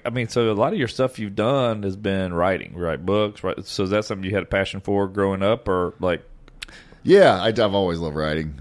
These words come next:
Speaker 2: uh, and so it's, it's, uh, just something that came naturally. So I figured might as well, yeah, use it. It's actually really what I wanna do for the most part.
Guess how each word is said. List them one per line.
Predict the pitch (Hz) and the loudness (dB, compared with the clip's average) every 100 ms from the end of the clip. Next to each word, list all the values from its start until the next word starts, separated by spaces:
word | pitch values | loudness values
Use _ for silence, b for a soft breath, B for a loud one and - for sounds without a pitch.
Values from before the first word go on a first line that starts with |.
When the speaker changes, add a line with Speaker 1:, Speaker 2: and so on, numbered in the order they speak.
| - | -4
Speaker 2:
uh, | 90 92 90 85 | 2 4 4 2
and | 92 | 0
so | 101 87 85 82 53 50 | 0 2 2 0 -4 -8
it's, | 82 - - | -10 -10 -8
it's, | - 87 - 92 | -6 -6 -4 0
uh, | 87 85 82 | 2 2 0
just | 85 - | -2 -4
something | 104 95 95 | -2 0 0
that | 90 - - | 0 -4 -8
came | 123 113 | 0 2
naturally. | 107 107 107 120 113 113 | 4 2 2 2 2 2
So | 117 101 | 4 4
I | |
figured | 110 107 98 | 4 2 2
might | 104 101 | 2 2
as | 95 | 2
well, | 104 107 98 80 - - 53 | 2 2 0 -6 -16 -18 -8
yeah, | 65 110 85 | 2 2 2
use | 82 117 104 | 0 0 0
it. | 98 | 0
It's | 123 160 | 2 4
actually | 175 - 143 | 4 4 2
really | 127 147 131 | 6 6 6
what | 113 | 4
I | 107 | 4
wanna | 104 98 | 4 2
do | 78 92 92 | 2 2 2
for | 95 | 0
the | 85 | 0
most | 82 87 - | 0 0 -2
part. | - 92 80 | -2 0 0